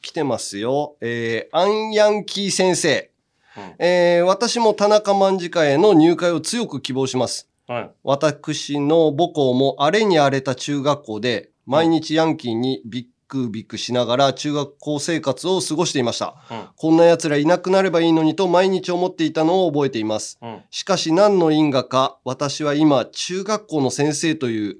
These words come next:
Speaker 1: 真正面からヤンキーと向き合う仕事に就いてしまいました。」
Speaker 2: え？なんで？
Speaker 1: 「さらに先生十五年目を迎え、教務主任という立場になり、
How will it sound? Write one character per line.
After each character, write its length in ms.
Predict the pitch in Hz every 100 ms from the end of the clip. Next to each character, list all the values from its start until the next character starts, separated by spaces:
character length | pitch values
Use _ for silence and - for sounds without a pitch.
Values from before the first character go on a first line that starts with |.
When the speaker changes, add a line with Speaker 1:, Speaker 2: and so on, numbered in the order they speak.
| _
Speaker 1:
真 180 | 120 151
正 260 | - 226 196
面 160 | 160
か 120 | 151
ら 60 | 117
ヤ 140 | 131
ン 100 | 160
キ 140 | - 139
ー 40 |
と 100 | 131
向 160 | 123 123
き 120 | 180
合 60 | 180
う 60 |
仕 120 | 147
事 200 | 135 135
に 80 | 127
就 160 | - 175
い 40 |
て 80 | 143
し 120 | -
ま 80 | 123
い 60 | 117
ま 100 | 113
し 60 |
た。」 180 | - 82 -
Speaker 2:
え？ 340 | 151 233 - _ _ -
な 140 | 151 196
ん 60 |
で？ 200 | 123 82 -
Speaker 1:
「さ 180 | - 175
ら 120 | 170
に 300 | 147 156 156
先 260 | - 175 175
生 300 | 165 175 143
十 320 | 123 165 175
五 280 | 160 175 180
年 280 | 175 175 175
目 120 | 196
を 80 | 170
迎 320 | 135 127 117
え、 200 | 101 - _ _
教 160 | - 226
務 240 | 254 240
主 180 | 220 233
任 240 | 220 175 156
と 80 |
い 140 | 139 135
う 40 |
立 220 | 135 135
場 80 | 131
に 80 | 120
な 100 | 117
り、 200 | 110 -